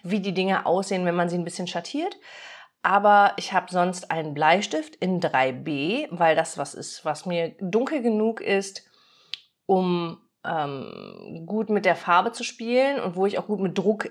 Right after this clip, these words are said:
eben unterschiedliche Dunkelheiten erreichen kann. Deshalb mag ich drei B einfach gerne.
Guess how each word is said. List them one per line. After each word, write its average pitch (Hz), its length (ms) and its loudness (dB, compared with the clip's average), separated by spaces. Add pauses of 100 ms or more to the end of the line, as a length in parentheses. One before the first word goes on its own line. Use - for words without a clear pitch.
eben 185 220 4
unterschiedliche 180 800 2
Dunkelheiten 180 640 2
erreichen 151 420 2
kann. 240 200 -2
Deshalb 180 200 -4
mag 170 140 2
ich 175 100 -6
drei 165 200 6
B 160 180 0
einfach - 240 -4
gerne. 220 400 6